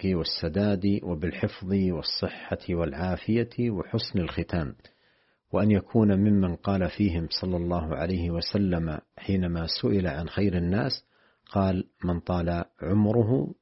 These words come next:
وحسن عمله". فهذه بعض الآداب التي ينبغي أن تراعى مع الكبار، وأسأل الله بأسمائه الحسنى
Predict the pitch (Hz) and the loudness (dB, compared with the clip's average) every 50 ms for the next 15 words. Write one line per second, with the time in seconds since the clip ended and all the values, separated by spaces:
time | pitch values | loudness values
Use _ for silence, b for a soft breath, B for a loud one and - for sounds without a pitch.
0 | _ _ - 80 - - 87 - - - 82 80 80 78 80 - - - - 85 | _ _ -8 -6 -4 -4 -4 -4 -4 -4 -4 -4 -4 -4 -6 -8 -10 -8 -4 -2
1 | 87 82 78 71 67 64 64 62 60 - _ B B B B B B B B B | -2 -2 -2 -4 -6 -8 -8 -10 -12 -16 _ B B B B B B B B B
2 | B B B B - - 110 110 135 160 147 143 131 127 117 104 113 - - - | B B B B -2 2 4 4 6 6 4 4 4 6 4 4 4 2 0 0
3 | 113 113 107 107 - - 95 92 87 82 101 107 104 92 85 87 85 82 87 85 | 2 2 2 2 0 -2 -2 -2 0 2 2 2 2 2 0 -2 -2 -2 -4 -4
4 | - - 85 90 101 117 117 110 101 107 98 101 107 110 113 - - - 101 98 | -4 -2 0 2 4 4 4 4 4 2 2 2 2 2 2 0 -2 -4 -4 -4
5 | - - - 85 85 95 101 98 87 76 82 98 95 95 95 98 - - 117 107 | -4 -4 -4 -4 -2 0 0 0 0 -2 -2 -2 -2 -2 -2 -4 -6 -6 -4 -2
6 | 101 95 78 76 80 78 - - - 76 71 73 123 - - - _ b b b | 0 0 -2 -2 -4 -6 -8 -8 -6 -6 -6 -6 -6 -8 -12 -18 _ b b b
7 | b b b b b b b b b b b _ _ 98 - - 98 - - 110 | b b b b b b b b b b b _ _ -4 -2 -2 -2 -2 -2 0
8 | 107 101 92 92 92 92 90 82 85 87 78 78 78 - 92 - - - 92 92 | 2 2 2 2 2 2 2 0 0 -2 -2 -2 -4 -4 -4 -4 -4 -2 0 0
9 | 92 90 85 80 - - 107 107 - - 104 101 104 104 104 101 | 0 0 -2 -2 -4 -4 -4 -4 -2 -2 0 0 2 0 0 -2